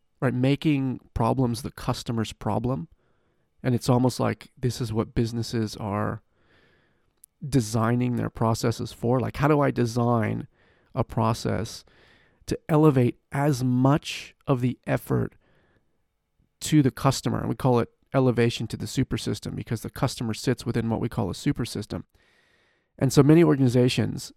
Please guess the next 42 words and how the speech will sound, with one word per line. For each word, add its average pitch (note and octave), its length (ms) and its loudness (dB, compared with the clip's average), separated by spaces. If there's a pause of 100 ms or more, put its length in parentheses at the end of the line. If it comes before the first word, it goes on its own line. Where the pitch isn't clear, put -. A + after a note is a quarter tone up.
design B2 540 0
as A#2 140 -4
much B2 240 -2
as A#2 80 -8
they A#2 140 -4
can A2 600 -4 (400)
of A2+ 200 -2
the A#2 260 2 (240)
process B2+ 640 -2 (200)
to B2+ 200 -4 (100)
push - 400 -2
into B2 280 -4
the A#2 100 0
super D3 320 -2
system, - 420 -8 (440)
and C3 100 4
ultimately C#3+ 380 4
creates C#3+ 340 0
all C#3 160 6
these B2+ 160 0
problems A#2 500 0
and G#2+ 100 -2
dramas G#2+ 400 0
and G2+ 100 -2
everything G#2 240 -6
for - 140 -8
the E2+ 60 -8
customer. - 480 -10 (120)
And C#3+ 120 0
then D#3 100 4
most D3 240 4 (600)
services, A#2+ 640 2
most B2 220 -2
processes A2 560 0
are G#2+ 180 -4 (440)
poorly C#3 280 6
designed, A2+ 460 2
if - 220 0
ever. A2+ 260 -2
Most B2 300 2
just - 240 -4
evolve, A2 720 -2